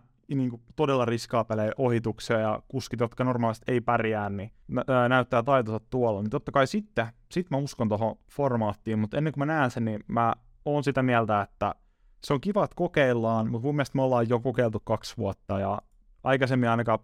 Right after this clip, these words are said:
ö, sprintit niin ei oo, ei oo ollut itelle mieleen. Ja kans itse asiassa tohon, mitä sanoit, niin toi,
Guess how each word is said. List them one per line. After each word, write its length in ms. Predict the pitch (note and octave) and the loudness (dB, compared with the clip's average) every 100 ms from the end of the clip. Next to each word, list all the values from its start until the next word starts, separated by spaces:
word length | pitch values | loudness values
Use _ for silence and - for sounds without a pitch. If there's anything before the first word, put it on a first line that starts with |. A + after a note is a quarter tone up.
| - - | -6 -2
ö, 240 | B2 A#2 G#2 | 2 2 0
sprintit 480 | - B2+ A#2 G#2+ | -4 -2 -2 -2
niin 120 | - A#2+ | -2 0
ei 140 | A2+ | 0
oo, 200 | G#2 A2 - | 0 -2 -6
ei 160 | D3+ D3 | -4 -2
oo 60 | |
ollut 200 | B2 A#2 | -2 -2
itelle 240 | A2 G#2+ G2 | -2 -2 -2
mieleen. 680 | F#2+ G2 - - G2+ F#2+ - _ - | -2 -4 -8 -10 -10 -12 -16 _ -4
Ja 220 | A2+ A2+ - - | 0 0 -2 -4
kans 220 | C#3+ D#3 | -2 0
itse 100 | E3+ | -2
asiassa 140 | C#3 - | -4 -2
tohon, 220 | F3 E3 | 0 0
mitä 280 | C#3+ B2+ - - | 2 0 -2 -8
sanoit, 720 | - - C#3+ C#3+ B2+ A2+ - | -8 -2 0 2 2 0 0
niin 200 | A2+ G#2+ | -4 -2
toi, 400 | B2 A#2+ A2+ | 0 0 0